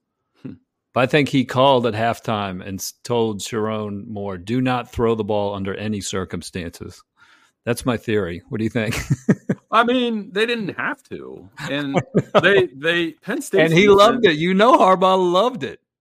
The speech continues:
Speaker 1: Oh, I'm sure they did. Penn State's defense is legit, and they got after McCarthy early. Now,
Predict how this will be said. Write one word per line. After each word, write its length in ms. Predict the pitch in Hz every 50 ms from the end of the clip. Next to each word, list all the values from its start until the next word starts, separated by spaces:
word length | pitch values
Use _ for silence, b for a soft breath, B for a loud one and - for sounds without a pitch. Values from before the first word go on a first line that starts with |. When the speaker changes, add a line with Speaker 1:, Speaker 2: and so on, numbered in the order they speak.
| _ _ _ -
Speaker 1:
Oh, 360 | 139 131 123 - - 117 110 110
I'm 200 | - 143 151 151
sure 200 | 139 - - 180
they 120 | 175 180 165
did. 300 | 151 170 202 185 - -
Penn 180 | - 180 208
State's 360 | 196 - - 190 190 185 - -
defense 520 | 143 139 147 190 - 170 151 135 123 -
is 140 | 135 131 127
legit, 640 | 123 123 110 90 98 101 123 165 147 98 82 - _
and 160 | - 104 107
they 100 | 113 110
got 220 | 107 117 123 131 139
after 220 | 139 135 - 131
McCarthy 520 | 123 123 120 - 117 120 120 - - 110
early. 260 | 101 92 95 101 110 123
Now, 340 | 151 160 151 147 139 -